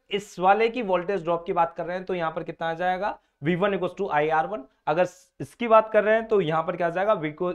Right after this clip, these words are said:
वी टू equals to आई आर टू। और अगर आर थ्री की बात कर रहे हैं तो यहाँ पर क्या आ जाएगा, वी थ्री equals to आई आर थ्री आ जाएगा, ठीक है। अब यहाँ पर बात कर रहे हैं वोल्टेज, तो वोल्टेज तो सभी में,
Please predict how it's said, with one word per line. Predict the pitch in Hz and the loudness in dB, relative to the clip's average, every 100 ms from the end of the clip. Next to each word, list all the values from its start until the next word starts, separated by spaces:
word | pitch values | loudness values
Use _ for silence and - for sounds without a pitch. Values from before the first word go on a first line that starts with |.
| 151 | -4
वी | 147 | -6
टू | 151 | -4
equals | 180 160 - | -4 -4 -8
to | 196 143 | -8 -4
आई | 147 | -2
आर | 156 170 | 0 -2
टू। | 175 262 277 _ _ | -4 -12 -12 _ _
और | 156 165 | 0 0
अगर | 165 160 | 2 0
आर | 190 151 151 | 4 4 2
थ्री | 151 214 | -2 -8
की | 220 | -2
बात | 190 185 | -2 -2
कर | 190 | -6
रहे | 175 190 | -6 -6
हैं | 185 | -6
तो | 196 | -6
यहाँ | 175 | -6
पर | 170 | -8
क्या | 165 160 | -6 -6
आ | |
जाएगा, | 151 165 202 | -4 -4 -4
वी | 190 127 165 | -6 -6 -8
थ्री | 151 165 | -8 -12
equals | 151 143 | -10 -10
to | 185 - | -10 -6
आई | 139 147 120 | -4 -4 -4
आर | 123 - _ _ _ - | -4 -4 _ _ _ -4
थ्री | 180 147 | 0 0
आ | |
जाएगा, | 98 82 78 80 _ _ - | 0 -10 -14 -20 _ _ -6
ठीक | 233 | -2
है। | 269 - - - - - | -2 -4 -20 -20 -8 4
अब | 254 | 6
यहाँ | 233 175 220 | 6 4 4
पर | 254 247 | 4 4
बात | 196 185 | 4 4
कर | 185 | -2
रहे | 170 208 | -4 -4
हैं | 170 | 0
वोल्टेज, | 139 147 143 220 - | 2 2 2 -2 -2
तो | |
वोल्टेज | 160 151 151 220 220 | 2 4 4 0 0
तो | 208 | -4
सभी | 175 156 | -4 -2
में, | 180 | -4